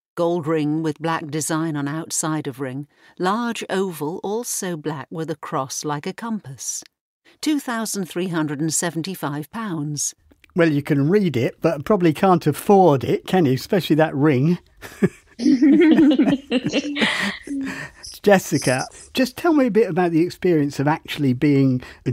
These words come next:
Speaker 2: dressed, as it were, because you w-, you are a model,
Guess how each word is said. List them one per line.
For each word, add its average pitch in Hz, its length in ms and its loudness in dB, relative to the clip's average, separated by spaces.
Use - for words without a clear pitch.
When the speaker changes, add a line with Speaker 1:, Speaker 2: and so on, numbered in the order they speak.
Speaker 2:
dressed, - 720 0
as 131 220 0
it 131 140 -6
were, 113 220 0
because - 360 -2
you 165 120 2
w-, 160 200 2
you 160 220 6
are 196 220 6
a 123 60 4
model, 127 480 0